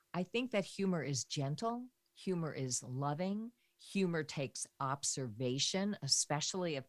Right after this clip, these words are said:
things that other people may not be noticing. And every humorist and comedian carries a little notebook going, "Oh my God, that is hilarious," or, "It's gonna be hilarious tomorrow." And then we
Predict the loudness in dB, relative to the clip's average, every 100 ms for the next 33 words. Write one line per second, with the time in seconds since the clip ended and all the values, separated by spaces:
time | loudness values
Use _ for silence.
0 | -2 0 0 0 0 0 0 -2 -4 -4
1 | -6 -2 -2 0 0 -2 -2 -2 0 0
2 | 2 4 4 2 0 -2 -6 -14 -20 -6
3 | -2 -2 2 2 4 0 0 0 0 2
4 | 2 2 2 -2 -2 -2 -2 -2 -2 -4
5 | -2 0 0 -2 -2 -2 -2 -2 -4 -4
6 | -6 -4 -4 -4 -6 -10 _ -8 -4 -4
7 | -2 0 0 2 0 0 -2 0 0 0
8 | 0 -2 -4 -2 0 0 0 0 2 2
9 | 2 6 6 8 6 6 6 4 2 4
10 | 8 10 12 10 8 2 -10 -18 -18 2
11 | 6 8 8 6 6 4 2 2 0 -2